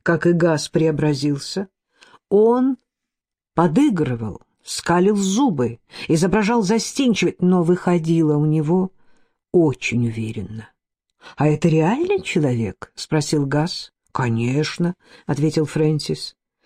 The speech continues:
«Встречаться с воображаемыми я завязал». Толпа от души рассмеялась, а сердце у Мэй ушло в пятки. «Ой, блин», подумала она, «ой». «И зовут её?»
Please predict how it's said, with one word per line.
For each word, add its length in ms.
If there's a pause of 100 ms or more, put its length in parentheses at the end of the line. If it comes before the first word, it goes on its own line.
(200)
«Встречаться 1040
с 160
воображаемыми 1120
я 240
завязал». 580 (960)
Толпа 360
от 100
души 280
рассмеялась, 720
а 120
сердце 480
у 100
Мэй 300 (260)
ушло 280
в 140 (120)
пятки. 540 (120)
«Ой, 340
блин», 440 (240)
подумала 560
она, 640
«ой». 840 (220)
«И 120
зовут 520
её?» 640